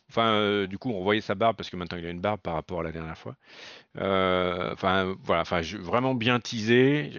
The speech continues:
J'ai-, j'aime beaucoup, euh, Finn Balor, euh, pour le côté aussi, euh, pas mal aérien.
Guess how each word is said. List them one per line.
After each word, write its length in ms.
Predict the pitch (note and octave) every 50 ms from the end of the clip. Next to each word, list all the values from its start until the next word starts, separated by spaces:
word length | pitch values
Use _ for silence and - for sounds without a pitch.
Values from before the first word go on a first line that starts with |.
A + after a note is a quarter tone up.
| E2 E2
J'ai-, 240 | F2 D#2+ F2+ F2 F2
j'aime 220 | E2 G2 F#2+ F#2+
beaucoup, 460 | G2+ A#2+ A2+ - - A#2+ B2 B2 A#2+
euh, 360 | G2+ F#2+ F2+ F2+ E2+ F2 F2 E2
Finn 240 | - - G2 F#2+
Balor, 520 | F#2 F#2+ F#2+ F#2+ G2 G2+ G2+ G2 F2+ E2+ E2 D#2+
euh, 240 | E2 D#2+ E2 F2 - _ _
pour 160 | - F2+ E2+
le 40 | E2+
côté 280 | - F#2+ F2+ - G#2
aussi, 280 | F2+ E2 - - F#2+ F2+
euh, 80 | F2 F2 _
pas 140 | - F2 E2+
mal 160 | F2+ F2+ F2+
aérien. 480 | F2+ F2 F2 E2 E2+ F#2 G2+ A2+ C3+